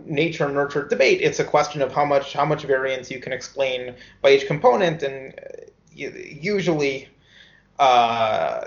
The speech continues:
you know, there's, there's a bit of each. Um, and, uh, yeah, so I, I,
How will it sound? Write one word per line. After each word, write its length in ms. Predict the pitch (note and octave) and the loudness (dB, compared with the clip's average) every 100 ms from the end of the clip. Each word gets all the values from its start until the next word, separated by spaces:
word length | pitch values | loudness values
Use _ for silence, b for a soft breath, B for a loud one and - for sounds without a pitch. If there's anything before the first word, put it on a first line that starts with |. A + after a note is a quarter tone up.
| - | -12
you 220 | C#3+ C3 | -10 -6
know, 160 | A#2 A#2 | -6 -4
there's, 320 | A#2+ A#2+ - | -2 -4 -2
there's 300 | C3+ B2+ B2+ | 0 2 0
a 40 | |
bit 200 | A#2+ C3+ | 2 4
of 120 | B2+ B2 | 4 2
each. 440 | B2 - - - b b b b | -8 -10 -14 -14 b b b b
Um, 560 | A#2 A2+ A2+ A2+ A2 - _ _ _ _ _ - - _ - - _ _ | 2 2 2 -2 -8 -12 _ _ _ _ _ -20 -20 _ -20 -20 _ _
and, 420 | D#3 B2+ B2+ B2+ B2+ | 0 0 0 0 2
uh, 580 | B2 A#2+ A#2+ - - - | 4 4 4 2 -2 -10
yeah, 200 | - E3 | -10 -8
so 240 | D3 - D3 | -2 4 4
I, 240 | A2+ - - - | 4 -2 -14 -2
I, 380 | D3 C#3 C3+ | 2 4 2